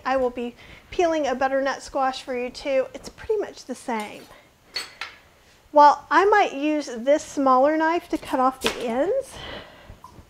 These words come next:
Because this is so big, and actually I really need a bigger cutting board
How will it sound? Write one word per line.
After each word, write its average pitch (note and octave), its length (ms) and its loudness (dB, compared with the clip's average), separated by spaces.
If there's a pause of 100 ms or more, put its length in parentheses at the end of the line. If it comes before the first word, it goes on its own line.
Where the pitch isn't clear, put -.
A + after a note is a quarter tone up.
(500)
Because D4+ 400 0
this F#4 180 -8
is F4 100 -6
so D#4+ 240 -2
big, B3+ 580 0 (500)
and A#3+ 80 -8
actually B3+ 300 -2
I A3+ 200 -4
really E4 280 -4
need B3+ 180 -4
a A3+ 60 -4
bigger A3 300 -8
cutting A3 440 -8
board A3+ 440 -8